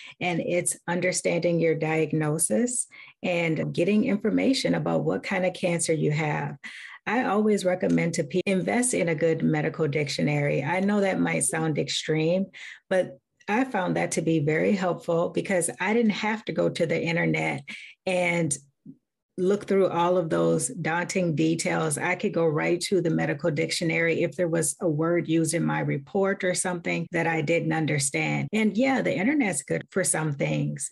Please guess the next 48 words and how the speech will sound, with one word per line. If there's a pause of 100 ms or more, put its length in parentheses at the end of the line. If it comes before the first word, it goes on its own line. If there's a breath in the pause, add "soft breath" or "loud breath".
but
you're
also
right,
Melissa,
it
can
be
very
overwhelming
and
you
can
get
addicted
to
that.
So
I
just
like
to
recommend
to
people, (240)
invest
in
a
medical
dictionary.
If
you're
looking
over
something,
you
just
need
a
quick
answer,
but
a
solid
answer,
a
vetted
answer.